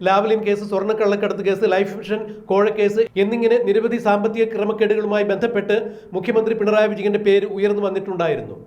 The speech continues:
നയതന്ത്ര കാര്യാലയത്തിൽ ജോലിയുണ്ടായിരുന്ന സ്വപ്ന സുരേഷ് എന്ന ഒരു വനിത മുഖ്യമന്ത്രിയുടെ ഓഫീസ് കേന്ദ്രീകരിച്ച് മുഖ്യമന്ത്രിയുടെ പ്രിൻസിപ്പൽ സെക്രട്ടറി ഉൾപ്പെടെയുള്ള ആളുകൾ ബന്ധപ്പെട്ട്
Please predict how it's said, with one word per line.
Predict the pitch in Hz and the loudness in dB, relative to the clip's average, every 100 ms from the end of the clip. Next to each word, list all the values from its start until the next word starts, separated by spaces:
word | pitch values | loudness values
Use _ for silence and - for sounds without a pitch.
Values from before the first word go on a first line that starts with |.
| - - | -10 0
നയതന്ത്ര | 190 220 233 240 226 | 4 4 4 2 4
കാര്യാലയത്തിൽ | 226 226 220 226 233 190 | 4 6 4 4 0 4
ജോലിയുണ്ടായിരുന്ന | 202 220 233 214 220 214 208 220 | 6 6 4 4 4 4 2 0
സ്വപ്ന | 202 214 226 226 | 0 0 0 4
സുരേഷ് | 220 220 - 196 | 4 4 -2 0
എന്ന | 202 185 202 | 2 0 -2
ഒരു | 196 202 | 0 2
വനിത | 196 202 240 - - - - - 175 | 2 2 0 -2 -12 -20 -20 -8 -4
മുഖ്യമന്ത്രിയുടെ | 180 240 240 233 226 208 | 0 2 2 4 6 6
ഓഫീസ് | 214 226 226 - | 4 2 -4 0
കേന്ദ്രീകരിച്ച് | 214 208 208 214 214 247 | 2 2 2 2 2 0
മുഖ്യമന്ത്രിയുടെ | 202 233 226 214 214 208 | 0 0 0 2 0 0
പ്രിൻസിപ്പൽ | 196 240 233 220 | -2 -2 0 0
സെക്രട്ടറി | 202 226 214 220 - - - 190 | 0 0 0 -4 -4 -12 -10 -6
ഉൾപ്പെടെയുള്ള | 202 226 226 226 220 202 | 0 4 4 4 4 4
ആളുകൾ | 214 214 202 - - - 165 | 4 2 2 -2 -12 -6 -2
ബന്ധപ്പെട്ട് | 196 240 226 220 | 0 0 0 0